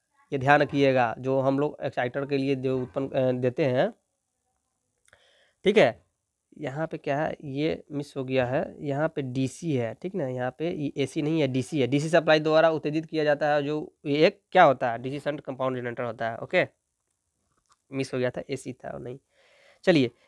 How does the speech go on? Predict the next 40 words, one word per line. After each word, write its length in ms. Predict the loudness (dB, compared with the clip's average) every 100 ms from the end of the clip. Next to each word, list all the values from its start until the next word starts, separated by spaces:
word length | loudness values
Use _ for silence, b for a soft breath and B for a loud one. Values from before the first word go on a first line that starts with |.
| _ 4
ग्यारह 240 | 8 10 8
नंबर 200 | 2 -2
क्वेश्चन 340 | -6 -4 -2
देखिए, 240 | -2 2
आपसे 240 | 2 4 0
क्या 120 | -2
पूछा 260 | -2 0 2
गया 140 | 4
है, 60 | 4
ये 240 | 4 2
मैं 220 | 4 2
एचडब्ल्यू 420 | 0 2 2 2
में 100 | 0
देता 180 | -2 -2
हूँ 140 | -2 -4
आप 140 | -6
लोग 140 | -8
को। 280 | -8 -10 -12 _ _ _ _ _ _ _ _ _ _ _ _ _ _ -14
देखते 220 | -10 0
हैं 120 | 0
कौन 200 | 2 -2
कौन 160 | -4 -4
पढ़ता 320 | -4 0 2
है। 80 | 2 -2
जो 500 | 0 4 4 2 _ -4
देखिए, 240 | -2 0
सिलेबस 360 | 0 2 4 6
आप 120 | 6
लोग 160 | 6 2
का 60 |
बहुत 200 | 2 2
बड़ा 300 | 4 8 10
है, 60 | 8
क्वेश्चन 420 | 4 -10 -4 -2
बहुत 200 | 2 0
देख 180 | 2 2
ही 60 | 4
रहे, 120 | 2
क्वेश्चन 380 | 0 -6 -4 2
थोड़ा, 260 | 8 8